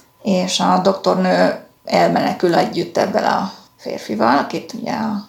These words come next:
Gregory Peck játszik. Próbálják kideríteni, hogy mi is történt valójában, de ő mind végig hisz az ártatlanságában. Akkor elmennek egy régi tanárához, ettől a, ehhez a doktor Brulovhoz. Hát ő sem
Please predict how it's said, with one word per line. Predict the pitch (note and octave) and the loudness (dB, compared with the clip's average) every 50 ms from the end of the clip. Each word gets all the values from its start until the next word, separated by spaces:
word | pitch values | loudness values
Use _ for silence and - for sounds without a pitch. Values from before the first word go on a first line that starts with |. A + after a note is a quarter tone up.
| _ - | _ -4
Gregory | G#3 - - G3 G3 G3 G3+ | -2 0 2 2 2 2 2
Peck | G3+ - G3+ G#3 - - | 0 0 -2 0 0 0
játszik. | A3+ A#3 B3 B3 - - C#4 C#4 C#4+ C#4+ - - - _ _ _ _ - | 0 2 2 0 0 -2 -2 -2 -2 -2 -6 -14 -18 _ _ _ _ 2
Próbálják | A3 G3+ - - F3+ F3+ F3+ F3+ | 4 4 6 6 4 2 2 0
kideríteni, | - - G3 E3+ E3+ E3 E3 - - F2 F#2 | 0 0 2 2 2 2 0 -2 -2 0 2
hogy | F#2+ - | 4 4
mi | G3 F#3 | 4 4
is | E3+ - | 4 2
történt | - F#3+ F#3 - F#3+ F#3+ F#3+ G3 | 2 0 0 2 0 0 0 2
valójában, | F#3+ F#3 E3 - - - - - F3+ F3 E3+ F#3 F#3+ G3+ A3 C#4 D#4 - - - _ _ _ _ - | 2 2 2 2 0 -2 0 0 0 0 2 4 4 4 4 2 -2 -4 -10 -16 _ _ _ _ 0
de | G3 F#3+ | 4 4
ő | G3 G3 G3+ G3+ | 6 6 8 6
mind | G#3 G3+ F3+ - - | 6 6 4 2 -2
végig | - F#3 G3 F#3 E3 F3+ F3 | 0 2 4 4 4 2 -2
hisz | - F#3+ F#3 - | 0 0 0 0
az | E3+ E3+ | 0 0
ártatlanságában. | E3+ - - - - - - F#3 E3+ F#3+ F#3+ - D3+ D3+ - E3+ E3+ E3+ F3 F3 | 0 0 0 -2 -6 -6 -4 -2 -2 0 0 2 2 2 2 2 2 0 -2 -4
Akkor | F3 - - D#3+ | -4 -4 -2 2
elmennek | F#3 F#3 F#3 F#3 F3 E3+ E3+ E3 E3+ - | 2 4 4 2 2 0 -2 -2 -2 -2
egy | E3+ F3 | -2 0
régi | F3+ F3+ E3+ A3 G3+ - | 2 2 0 0 -2 0
tanárához, | - G3+ G3+ A3+ A3 G#3+ A3 G#3+ G#3+ A3 A3 A3+ A3+ A#3+ A#3 - - | 2 2 4 4 4 4 4 4 2 2 2 2 2 2 0 -2 -4
ettől | G3+ G3+ G3+ - - - - | -6 -6 -6 -6 -8 -6 -2
a, | - - - - - - A3 | -2 -2 -2 -2 -4 -6 -6
ehhez | - - F#3+ G3 G3 - - | -4 -2 -2 -2 -2 0 0
a | - - - - - | 0 2 0 0 0
doktor | G#3 C#4+ D4 - - - - - - - G3+ G3 | 0 -2 -2 -2 -2 0 0 0 0 0 -2 -4
Brulovhoz. | - - F3 E3+ E3+ F#3+ G3 - - - A3 - - - - - - - - _ _ _ - | -2 -2 2 4 4 2 2 0 -4 -2 2 2 4 2 2 0 -6 -14 -18 _ _ _ -10
Hát | G3+ - - | -4 0 2
ő | - - | 2 2
sem | - - - - - - - - - - | 2 2 0 0 0 -2 -4 -6 -6 -10